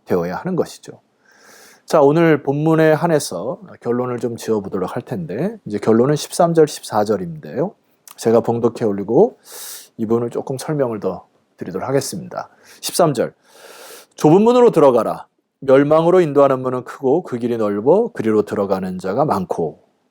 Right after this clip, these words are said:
십사 절, "생명으로 인도하는 문은 좁고 길이 협착하여 찾는 자가 적음이니라."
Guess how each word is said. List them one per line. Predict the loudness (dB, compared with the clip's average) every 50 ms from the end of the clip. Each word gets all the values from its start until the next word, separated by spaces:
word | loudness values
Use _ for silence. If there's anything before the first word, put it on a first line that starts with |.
| _ _ _
십사 | -20 -18 -10 -4 -4 -4 -4
절, | -2 -2 -2 -2 -2
"생명으로 | -2 -2 0 2 4 4 4 4 6 6
인도하는 | 4 6 6 4 4 4 2
문은 | 0 -2 -2 -4
좁고 | -4 -6 -8 -4 -2 -2 -2
길이 | -2 -2 -4 -4
협착하여 | -6 -8 -12 -10 -10 -10 -10 -8 -6 -4 -2 0 -2 -2 -4
찾는 | -10 -12 -6 -4 -2 -2 0 2
자가 | 4 4 6 6 6 4 4 2 _ _ _ _ _ _ _ _ _ _ _ _ _
적음이니라." | -12 -10 -8 -8 -8 -10 -12 -16 -18 -18 -18 -18 -20